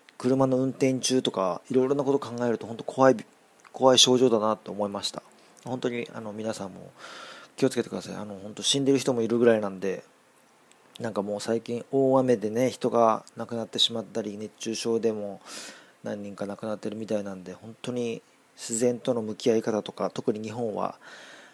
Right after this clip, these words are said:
あの、考えなきゃいけないなっていうのを改めてね、あの、感じさせられますよね。なんか昨日か一昨日ぐらいに見た、あの、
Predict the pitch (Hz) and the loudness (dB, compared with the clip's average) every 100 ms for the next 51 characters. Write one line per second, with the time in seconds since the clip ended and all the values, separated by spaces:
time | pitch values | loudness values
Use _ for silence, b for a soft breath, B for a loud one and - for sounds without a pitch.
0 | B 113 101 98 98 95 107 113 101 90 | B -10 -8 -10 -12 -10 -6 -6 -6 -8
1 | - 104 104 117 117 107 101 123 135 160 | -10 -8 -4 -4 -4 -4 0 0 2 0
2 | 135 104 101 101 101 98 - 113 107 107 | -2 -2 -4 -4 -4 -6 -6 -6 -6 -6
3 | - - 107 110 113 107 101 95 - _ | -4 0 2 2 0 -4 -8 -12 -16 _
4 | _ _ _ _ _ _ _ - - _ | _ _ _ _ _ _ _ -20 -20 _
5 | 117 - - 165 226 - 302 - _ _ | -8 -2 -2 0 0 -2 -6 -18 _ _
6 | _ - 110 107 135 151 143 135 107 104 | _ 0 2 2 4 6 6 6 4 -6
7 | 113 104 95 92 - B B B B B | -8 -4 -4 -4 -10 B B B B B
8 | B B B - 113 101 92 92 92 | B B B -8 -6 -6 -10 -12 -14